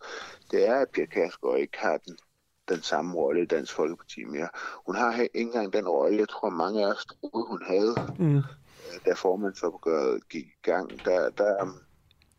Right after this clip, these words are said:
Speaker 1: tror jeg, mange sad til, havde en fornemmelse af, at når Pia Kjærsgaard sagde noget, så blev det sådan,
Speaker 2: Ja.
Speaker 1: selvom at hun ligesom ikke, øh, længere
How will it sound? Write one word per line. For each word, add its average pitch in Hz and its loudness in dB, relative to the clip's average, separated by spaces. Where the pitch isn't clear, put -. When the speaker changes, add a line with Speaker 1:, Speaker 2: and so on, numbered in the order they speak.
Speaker 1:
tror 101 2
jeg, 90 2
mange 92 0
sad 98 0
til, 110 -2
havde 104 2
en 101 -6
fornemmelse 95 -2
af, 90 4
at 82 -4
når 82 -4
Pia 73 -4
Kjærsgaard - -2
sagde 107 2
noget, 101 2
så - -20
blev 113 2
det 87 -10
sådan, 87 0
Speaker 2:
Ja. 107 -8
Speaker 1:
selvom 90 0
at 85 -2
hun - -20
ligesom 95 -6
ikke, 90 -6
øh, 87 0
længere 90 0